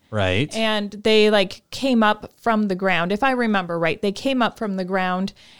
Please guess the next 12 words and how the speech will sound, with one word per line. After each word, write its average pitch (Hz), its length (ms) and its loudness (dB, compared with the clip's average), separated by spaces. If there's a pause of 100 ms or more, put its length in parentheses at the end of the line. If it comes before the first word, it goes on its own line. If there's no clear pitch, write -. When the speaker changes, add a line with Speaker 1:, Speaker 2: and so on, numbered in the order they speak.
(100)
Speaker 2:
and 196 360 2 (180)
that's 196 400 0
where, 185 240 2
like, 170 400 -2
that 190 200 0
was, 196 300 0
like, 175 280 -2
the 220 60 2
surprise. 190 760 0
Like, 175 260 0
Speaker 1:
Whoa. 127 420 2
Speaker 2:
the, 226 180 0